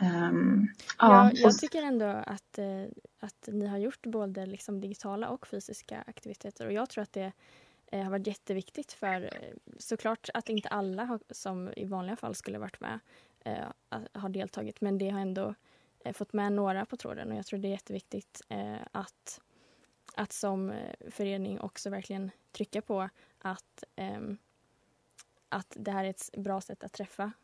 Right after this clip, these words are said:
Speaker 2: nya människor. Ehm,
Speaker 1: Mm.
Speaker 2: även om det inte är som vanligt, liksom.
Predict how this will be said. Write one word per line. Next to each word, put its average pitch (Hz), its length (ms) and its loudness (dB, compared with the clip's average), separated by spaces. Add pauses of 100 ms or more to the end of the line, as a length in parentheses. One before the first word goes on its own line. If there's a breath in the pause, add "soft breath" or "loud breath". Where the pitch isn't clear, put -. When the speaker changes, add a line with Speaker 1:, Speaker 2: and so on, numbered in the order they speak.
(120)
Speaker 2:
nya 202 180 0
människor. 196 460 -4 (640)
Ehm, 202 400 -4
Speaker 1:
Mm. 214 320 12 (160)
Speaker 2:
även 202 340 2
om 208 180 0
det 196 320 -4 (240)
inte 202 300 -4
är 208 360 -2 (160)
som 202 200 -4
vanligt, 196 340 -4
liksom. - 300 -12